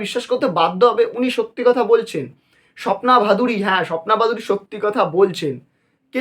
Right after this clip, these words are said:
জানি সত্যি বলছেন না মিথ্যা বলছেন, তোমাদের, আপনাদের কাছেই প্রমাণ। আপনারাই বলতে পারবেন এটা কি সত্যি না মিথ্যা, কতটা সত্যি, কতটা মিথ্যা, সেটা একমাত্র আপনারাই বলে দিতে পারবেন। রোহিঙ্গা যে হারে বেড়াচ্ছে, তো হতেই পারে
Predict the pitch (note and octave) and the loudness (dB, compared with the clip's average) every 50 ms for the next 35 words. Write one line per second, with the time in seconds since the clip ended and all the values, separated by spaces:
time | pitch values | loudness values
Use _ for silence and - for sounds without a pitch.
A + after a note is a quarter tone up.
0 | C4+ C#4+ C#4 C4+ C#4 C4 - A#3+ A3 - - B3 A3+ A#3 A3+ A3+ B3+ A#3 A3+ A3+ | -2 0 0 -2 -2 -2 -2 -4 -4 -2 -2 2 4 4 4 4 0 0 0 0
1 | G#3+ G#3 G#3 - - - G#3 G#3+ G#3+ G3+ G3+ G#3+ G#3 - - _ _ _ - F#3+ | -4 -4 -6 -8 -8 -6 -2 -2 -2 0 0 -2 -2 -2 -8 _ _ _ -6 -2
2 | G3+ A#3 A3+ G#3 A3 G3 F#3+ F#3+ - A#3 A#3 B3 A#3+ A#3 A#3+ A#3 D4+ C#4 G3+ - | 0 2 2 4 4 2 2 0 0 0 2 2 4 2 2 0 -2 -4 -2 0
3 | G3+ G3 F#3+ E3+ D3 B2+ B2 - D3+ D3+ - F#3+ A3 A#3 A#3 A3+ G3+ A3 A3 G#3 | 0 2 2 0 0 -2 -4 -4 -4 -2 0 2 4 4 4 6 6 6 6 6
4 | A#3+ - - G3+ G#3 G#3+ G#3+ A#3+ A#3 A3+ A3 A3+ G3+ G#3+ - - G3+ G3+ - - | 2 2 4 4 4 4 4 4 2 2 0 -4 -4 -4 -4 -4 -6 -6 -4 -6
5 | A#3 A3 G#3+ G#3 G#3 G3+ - - B3 - F3+ F3+ F3+ G3+ G#3+ G#3+ - G3+ G3+ - | -4 -4 -2 -2 -2 -4 -4 -8 -6 -4 -4 -4 -2 -4 -4 -2 -4 -6 -6 -6
6 | - F3+ - D#3 - - G3+ G3+ G3+ G3+ G3+ G3+ - G#3+ G#3 G#3 - - - - | -8 -6 -4 -4 -4 -2 0 0 0 0 0 -2 -2 -2 -2 -2 -4 -14 -20 -14
7 | - - G#3 A3 G3 F#3+ - A3 - - G3+ - - - A3 A3 A3 - B3 A#3+ | -4 0 2 2 2 2 0 -2 -2 -2 -2 -2 -2 0 0 0 2 2 2 4
8 | A#3+ A3 F#3 G3 F#3 F3+ F3 E3+ E3+ C#3+ D3+ D3 C3 A#2+ A#2 A2+ A#2+ A#2+ _ _ | 4 4 2 0 -2 -2 -4 -6 -6 -4 -2 -4 -4 -4 -8 -12 -14 -20 _ _
9 | _ _ _ _ _ _ _ _ _ _ _ C3+ C#3 D#3+ E3+ G3 G#3+ A3+ A#3 A3 | _ _ _ _ _ _ _ _ _ _ _ -6 -4 -2 -2 -2 0 2 2 2
10 | F#3 G3+ G3+ B3 B3 A#3+ G#3+ G3 G#3 G#3 G#3+ G#3+ - - - G3+ E3+ D#3+ - - | 4 2 2 4 4 4 4 4 4 4 2 0 -2 -6 -4 -2 -2 -2 -2 -6
11 | - - _ _ - F3+ G3+ G#3 E3+ D3 - - - C#3+ E3+ F#3+ F3+ C4 C4+ C4+ | -18 -20 _ _ 0 2 2 2 2 -2 -12 -8 -4 0 0 4 6 6 4 6
12 | B3+ B3+ B3 B3+ | 6 6 6 8